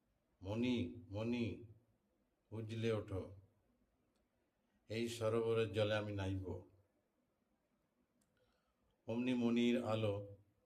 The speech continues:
জ্বলে উঠল। সরোবরের মাঝখানে রাজহাঁসের থাক, শ্বেত পাথরের থাক, ধবধবে সুন্দর ঘাটাল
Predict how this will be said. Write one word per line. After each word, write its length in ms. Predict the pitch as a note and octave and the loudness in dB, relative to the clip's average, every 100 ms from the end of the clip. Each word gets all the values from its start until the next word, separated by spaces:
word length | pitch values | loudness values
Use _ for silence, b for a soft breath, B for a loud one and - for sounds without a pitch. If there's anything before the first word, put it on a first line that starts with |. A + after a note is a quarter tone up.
| F#2+ | -8
জ্বলে 240 | F#2+ G2+ G#2 | -4 -2 -2
উঠল। 400 | G2 G2 E2+ D2 - _ _ _ _ _ _ _ _ _ _ _ _ _ | -2 -8 -12 -12 -20 _ _ _ _ _ _ _ _ _ _ _ _ _
সরোবরের 600 | - G#2 A2 A2 A2 A2 | -2 -2 0 2 2 2
মাঝখানে 800 | G#2 G2+ - A#2 A2+ A#2 A2+ - - _ _ _ _ - | 0 -4 -4 -4 -2 -4 -6 -16 -20 _ _ _ _ -10
রাজহাঁসের 600 | F#2 G2+ G2 G2+ G2 G2 | -4 -2 -2 -4 -4 -6
থাক, 540 | - G2 G2 - - - _ _ _ _ _ _ _ | -6 -4 -4 -4 -10 -16 _ _ _ _ _ _ _
শ্বেত 240 | - A#2 A#2 - | -4 -4 -4 -4
পাথরের 440 | G2+ - A2 A2 - | -4 -2 -2 -2 -4
থাক, 260 | - G2+ F#2 - - - _ _ _ _ _ _ _ _ _ _ | -4 -2 -2 -6 -16 -20 _ _ _ _ _ _ _ _ _ _
ধবধবে 540 | G#2 G#2 G2+ A#2 A2 A2 | -4 -4 0 0 0 -2
সুন্দর 520 | - A2 G#2+ G#2+ G2 | -2 -4 -2 -2 -4
ঘাটাল 600 | F2+ G2 G#2 G2+ G2+ | -4 -2 0 0 0